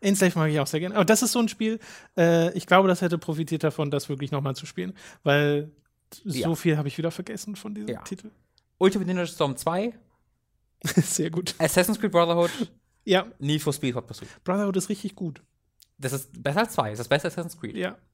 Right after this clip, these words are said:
Speaker 2: Ja.
Speaker 1: Das Beste ist
Speaker 2: Ja,
Speaker 1: das
Speaker 2: na,
Speaker 1: kann, na,
Speaker 2: nee.
Speaker 1: nee.
Speaker 2: Heutzutage gibt's so viele und so und Origins und so. Ja, nee, ist aber ein sehr gutes Assassin's
Speaker 1: Es ist ein sehr gutes Assassin's Creed. Es hat so einen schönen, ehrlich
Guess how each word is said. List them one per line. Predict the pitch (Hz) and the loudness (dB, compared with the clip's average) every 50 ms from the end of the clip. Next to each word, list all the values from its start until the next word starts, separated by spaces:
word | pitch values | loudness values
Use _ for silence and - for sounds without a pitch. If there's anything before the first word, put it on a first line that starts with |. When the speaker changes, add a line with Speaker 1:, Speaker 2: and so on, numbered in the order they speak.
| _ _ _ _ _ _ | _ _ _ _ _ _
Speaker 2:
Ja. | 165 185 202 214 214 202 208 - - | 4 6 8 8 8 6 2 -6 -8
Speaker 1:
Das | 175 | 0
Beste | 139 185 202 - - 247 | 0 2 2 2 4 4
ist | 233 160 | 6 8
Speaker 2:
Ja, | 165 175 190 196 196 196 | 10 12 12 12 12 10
Speaker 1:
das | 175 160 - | 8 4 2
Speaker 2:
na, | - 175 170 175 180 185 175 - | 6 8 10 10 10 8 6 2
Speaker 1:
kann, | 180 151 151 | -4 -2 2
na, | 165 175 180 185 185 | 4 4 6 6 6
Speaker 2:
nee. | 175 | 6
Speaker 1:
nee. | 170 170 170 165 160 147 - - - | 4 4 4 4 4 2 -2 -2 4
Speaker 2:
Heutzutage | 160 165 180 175 175 165 - 170 165 165 156 | 4 4 4 4 0 -6 0 2 2 2 2
gibt's | 151 - | 0 -4
so | - 165 | -6 -6
viele | 156 - - 170 160 160 165 | -6 -4 -6 -2 0 0 0
und | 156 147 143 | 0 -2 -4
so | - 160 156 147 | -6 -6 -4 -6
und | 147 143 | -6 -2
Origins | 139 147 151 160 151 156 156 147 151 143 | -2 -2 0 -2 -4 -4 -8 -8 -8 -8
und | 147 139 135 | -10 -10 -8
so. | 151 147 147 151 143 147 - _ _ _ _ _ - | -6 -6 -6 -6 -8 -10 -18 _ _ _ _ _ 0
Ja, | 135 135 139 147 | 2 4 4 4
nee, | 147 143 135 139 139 143 | 2 2 2 2 2 2
ist | 156 147 156 | 0 0 0
aber | 175 160 156 | 0 0 2
ein | 147 | 0
sehr | 139 127 | 0 -2
gutes | 120 113 95 | -2 -4 -8
Assassin's | - - - 185 185 | -8 -2 0 0 2
Speaker 1:
Es | 190 190 | 2 0
ist | 170 | -2
ein | 165 | 0
sehr | 151 165 165 147 | 2 2 2 2
gutes | 135 139 131 139 135 | 2 -2 -4 -2 -2
Assassin's | 139 - - 156 151 156 | -2 0 2 2 2 2
Creed. | - - | 2 0
Es | 180 - - | 0 2 2
hat | 190 190 | 2 2
so | - 196 185 | 2 0 0
einen | 180 180 180 175 175 175 - - - _ _ _ _ _ _ _ _ _ _ _ _ | 2 2 2 0 -2 -4 -6 -10 -20 _ _ _ _ _ _ _ _ _ _ _ _
schönen, | - - - - - 196 208 214 208 208 208 208 208 196 - - _ _ _ _ | -16 -14 -6 0 2 2 4 4 2 2 0 0 -2 -4 -8 -16 _ _ _ _
ehrlich | - 202 180 185 190 190 190 202 190 - - - - - - - - | 0 2 4 6 6 4 4 2 0 -2 -8 -12 -12 -14 -16 -18 -20